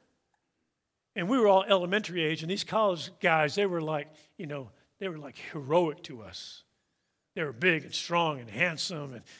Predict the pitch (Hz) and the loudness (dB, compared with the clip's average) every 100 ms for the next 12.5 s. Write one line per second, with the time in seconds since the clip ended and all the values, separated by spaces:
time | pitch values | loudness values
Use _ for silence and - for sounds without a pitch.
0 | - - 139 202 254 240 226 185 190 175 | -20 -14 4 6 6 6 2 6 4 4
1 | 170 - 185 165 147 - 135 - - _ | -2 0 2 2 -4 -6 -16 -18 -20 _
2 | _ _ _ _ _ _ _ _ _ _ | _ _ _ _ _ _ _ _ _ _
3 | - 143 277 226 170 226 190 190 175 143 | -14 0 4 4 6 4 8 8 8 4
4 | - - 196 175 180 175 - 196 165 208 | -4 2 4 4 0 -2 -6 -6 0 8
5 | 214 196 160 120 160 190 175 - 185 - | 8 6 -6 -6 -4 -4 -4 -6 -6 -4
6 | 220 165 - - - _ _ _ _ _ | -4 -4 -8 -20 -20 _ _ _ _ _
7 | _ _ _ _ _ _ _ _ _ 170 | _ _ _ _ _ _ _ _ _ -4
8 | 170 196 185 - 226 226 180 165 214 202 | -2 2 0 2 -2 -2 -4 0 2 2
9 | - 196 190 175 180 175 127 160 185 160 | 2 0 0 0 -2 -4 -2 -2 0 0
10 | 180 170 170 - - 160 - 202 160 175 | 0 0 -2 -20 -12 -10 -6 -8 -2 -2
11 | 160 165 175 147 156 147 139 - 170 147 | 0 0 0 0 -4 -6 -8 -10 -8 -10
12 | - 160 123 110 - | -10 -12 -12 -18 -20